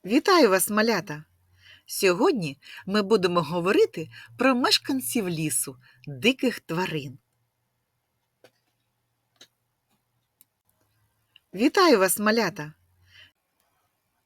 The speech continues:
А яка зараз пора року? Так, правильно, пізня осінь. Погода змінюється.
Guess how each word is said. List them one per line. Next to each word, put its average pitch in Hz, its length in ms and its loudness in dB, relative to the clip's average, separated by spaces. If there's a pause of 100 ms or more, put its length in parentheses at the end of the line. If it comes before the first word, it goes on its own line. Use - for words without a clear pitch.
(1040)
А 208 100 0
яка 320 460 0
зараз 226 360 -2
пора 254 360 -4
року? 147 460 -8 (1200)
Так, 233 480 -6 (100)
правильно, 180 760 -10 (400)
пізня 240 720 -4 (180)
осінь. 156 720 -6 (2000)
Погода 214 640 0 (300)
змінюється. 165 1120 -8